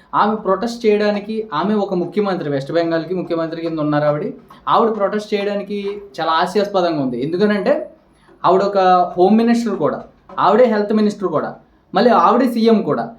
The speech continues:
అంటే ఎవరి మీద ఎవరు ప్రొటెస్ట్ చేశారు అంటే మమతా బెనర్జీ, హోమ్ మినిస్టర్ మమతా బెనర్జీ, హెల్త్ మినిస్టర్ మమతా బెనర్జీ, సీఎం మమతా బెనర్జీ మీద ఏమన్నా ప్రొటెస్ట్ చేశారా అనేది,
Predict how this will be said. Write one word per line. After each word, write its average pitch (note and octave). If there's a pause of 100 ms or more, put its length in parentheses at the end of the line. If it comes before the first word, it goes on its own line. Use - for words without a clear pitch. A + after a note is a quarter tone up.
(160)
అంటే A#3+
ఎవరి A3+
మీద A3+
ఎవరు G#3
ప్రొటెస్ట్ F#3+
చేశారు F3
అంటే D3+
మమతా E3
బెనర్జీ, F#3+ (360)
హోమ్ F#3
మినిస్టర్ G3+
మమతా F3+
బెనర్జీ, F3+
హెల్త్ E3+
మినిస్టర్ F#3
మమతా E3+
బెనర్జీ, F3 (520)
సీఎం A#3+
మమతా G#3
బెనర్జీ G3+
మీద F#3 (720)
ఏమన్నా E3+
ప్రొటెస్ట్ F3
చేశారా F3
అనేది, F3+